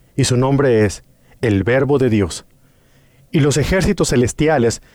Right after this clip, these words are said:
vestidos de lino finísimo, blanco y limpio, le seguían en caballos blancos. De su boca sale una espada aguda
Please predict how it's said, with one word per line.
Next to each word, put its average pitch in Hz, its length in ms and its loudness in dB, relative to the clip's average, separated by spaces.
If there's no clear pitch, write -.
vestidos 175 600 0
de 131 120 0
lino 165 360 2
finísimo, 120 840 -2
blanco 160 560 0
y 151 80 2
limpio, 135 460 -2
le 139 140 0
seguían 123 720 0
en 120 120 -2
caballos 117 460 0
blancos. 101 500 -4
De 180 120 0
su 170 120 0
boca 220 300 0
sale 185 260 0
una 175 180 0
espada 165 440 0
aguda 147 440 0